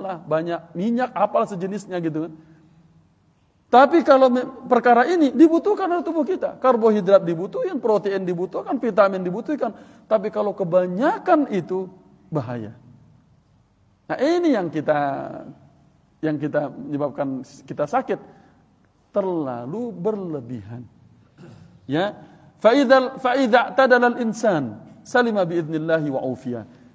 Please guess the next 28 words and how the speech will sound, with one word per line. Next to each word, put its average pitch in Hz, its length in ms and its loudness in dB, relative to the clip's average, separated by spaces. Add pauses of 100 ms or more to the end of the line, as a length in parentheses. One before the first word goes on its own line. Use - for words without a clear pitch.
(140)
Apabila 233 560 4
orang 247 240 4
itu 269 480 0 (560)
pertengahan. 170 480 0 (800)
Dan 135 80 -2
ini 190 160 -2
pernah 185 240 -6
kita 170 160 -2
bahas 170 240 -4
di 156 80 -6
kitab 156 240 -4
Zadul 143 240 0
Ma'ad. 110 240 -8 (640)
Ya, 151 400 -8 (800)
di 123 320 -6
kajian 131 320 -4
Zadul 123 320 -4
Ma'ad - 560 -8
kita 139 240 -8
menyebutkan 135 480 -6
tentang 143 400 -8
masalah 131 320 -10
pengobatan. 120 560 -12 (480)
Kalau 302 360 4
orang 254 360 2
itu 240 240 -2
menjaga 175 480 2
makanannya 120 720 -8